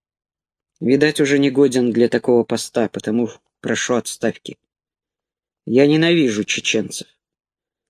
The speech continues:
Я хотел бы ввести туда войска, да не просто войска, а танковую армию, чтобы сравнять всё с землёй. И чеченцев вбить в землю гусеницами так, чтобы и от костей следа не осталось.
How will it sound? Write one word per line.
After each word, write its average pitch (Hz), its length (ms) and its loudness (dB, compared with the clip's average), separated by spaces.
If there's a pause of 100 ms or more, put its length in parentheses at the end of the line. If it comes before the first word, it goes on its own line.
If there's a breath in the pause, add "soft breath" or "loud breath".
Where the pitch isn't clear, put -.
Я 151 140 2
хотел 170 320 2
бы 156 220 4
ввести 151 400 -2
туда 156 280 2
войска, 143 520 0
да 127 160 2
не 127 100 4
просто 180 460 0
войска, 110 440 -2 (400 loud breath)
а - 120 0
танковую 165 600 4
армию, 127 380 2
чтобы 120 300 -2
сравнять 143 540 0
всё - 260 -2
с 113 60 -2
землёй. 117 560 0 (1040)
И 151 120 2
чеченцев 156 720 2
вбить 127 420 0
в 123 60 -2
землю 131 500 2
гусеницами 135 760 0
так, 160 260 0
чтобы 143 360 2
и 151 360 0 (420 soft breath)
от - 200 -4
костей 160 500 0
следа 123 420 0
не 120 120 4
осталось. 101 600 -4